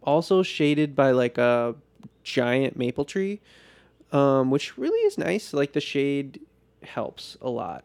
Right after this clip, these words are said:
for most of the plants just to protect them. I've, yeah, I found that, that the shelter helps a lot in the beginning, especially when you're first transitioning plants outside. But, so that's the general setup. Inside the greenhouse, I have, like,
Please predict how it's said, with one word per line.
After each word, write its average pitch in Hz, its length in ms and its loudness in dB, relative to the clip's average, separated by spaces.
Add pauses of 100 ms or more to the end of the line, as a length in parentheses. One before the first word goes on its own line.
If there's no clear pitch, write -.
for - 160 -2
most 127 560 -2
of 131 140 -8
the 135 60 -10
plants 139 520 -4
just - 200 -14
to 127 60 -10
protect - 500 -8
them. 151 320 -2 (580)
I've, 135 260 -2 (360)
yeah, 113 300 -4
I 143 80 -8
found 131 360 -2
that, 120 140 -6
that - 640 -6 (380)
the 135 60 -10
shelter 117 640 -4
helps - 300 -14
a - 60 -10
lot - 240 -14 (580)
in 123 40 -8
the 120 40 -8
beginning, 92 420 -14
especially 120 540 -6
when 117 140 -6
you're - 160 -10 (200)
first 123 300 -2
transitioning - 640 -10
plants - 320 -14
outside. - 560 -10 (600)
But, 120 360 0 (140)
so - 160 -2
that's 185 200 2
the 160 120 -2
general 131 520 2
setup. 160 380 2
Inside 135 320 4
the 131 80 2
greenhouse, 127 560 0
I 123 60 2
have, 120 340 2
like, 113 480 -4